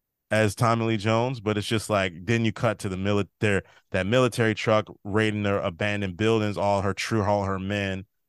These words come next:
all her soldiers raiding the town. And then you cut to, uh, Joel and Ellie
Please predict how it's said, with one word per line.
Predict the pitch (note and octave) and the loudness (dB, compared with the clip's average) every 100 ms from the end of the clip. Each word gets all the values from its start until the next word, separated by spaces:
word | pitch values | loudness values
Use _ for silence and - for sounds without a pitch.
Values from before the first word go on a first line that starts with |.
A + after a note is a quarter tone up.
| _ | _
all | G2+ G#2 | 0 2
her | |
soldiers | G2 A2+ G#2 F#2+ F#2+ | 2 2 0 0 -2
raiding | F2 G2+ G2+ G2 | -2 -2 -2 -2
the | F#2 | -6
town. | - G2 F#2+ F#2 F#2 - _ _ _ _ _ | -4 -2 -2 -2 -4 -10 _ _ _ _ _
And | G2+ | -2
then | A2 A2 | 0 2
you | G#2 | 0
cut | A#2+ G#2+ G2 | 0 0 -2
to, | - G2+ F#2+ | -2 0 2
uh, | F#2+ F#2 F2+ F2 | 4 4 4 0
Joel | E2+ A2 G#2+ | 0 0 2
and | G2 | 0
Ellie | G#2 A2+ A2+ A2 G#2+ | 0 2 2 2 -2